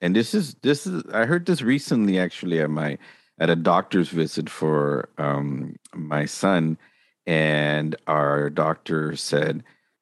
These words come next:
"At least half of the plate should be full with raw or cooked vegetables." Not fried, but cooked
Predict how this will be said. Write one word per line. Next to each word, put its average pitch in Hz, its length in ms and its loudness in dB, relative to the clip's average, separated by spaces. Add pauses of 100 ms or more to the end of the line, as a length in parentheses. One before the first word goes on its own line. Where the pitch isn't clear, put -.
(200)
"At 95 200 2
least 143 360 4
half 131 480 -2
of 120 140 -2
the 90 100 0
plate 104 500 0
should 98 600 0
be 87 280 -2
full 87 800 0
with 80 360 -10
raw 85 480 2 (380)
or 76 160 0
cooked - 460 -2
vegetables." - 600 -6
Not 147 180 2
fried, 92 360 0
but - 200 -10
cooked - 300 0